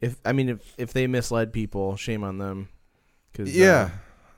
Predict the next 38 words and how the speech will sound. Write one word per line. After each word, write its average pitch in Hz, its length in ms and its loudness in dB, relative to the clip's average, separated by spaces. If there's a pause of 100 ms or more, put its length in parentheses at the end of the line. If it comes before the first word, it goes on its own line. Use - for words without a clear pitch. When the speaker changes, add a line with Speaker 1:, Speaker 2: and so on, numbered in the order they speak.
(220)
Speaker 2:
Well, 170 160 4
and 170 100 4
I 180 80 8
don't 185 160 6
know 165 140 6
what 151 180 4
the 143 80 2
guidelines 120 720 4
are 101 300 4
around 110 400 -2
something 87 500 -4
like 87 260 -4
that. 90 280 -2
Like, 104 160 -4
yeah, 107 140 2
it's 101 100 -2
a - 60 -6
publicly 104 480 -2
held 92 320 -4
company, 101 500 -2
but, 85 240 -6
like, - 140 4
Speaker 1:
I 180 40 0
think 170 160 -4
with 175 140 -4
a 180 60 2
decision 139 540 -4
as 120 180 -4
big 113 260 -2
as 98 240 -6
that, 101 480 -4 (100)
it's 107 200 -10
something 110 400 -6
where 104 80 -2
you 104 160 -4
need 98 300 -8
to, 95 520 -6 (400)
like, 95 260 -8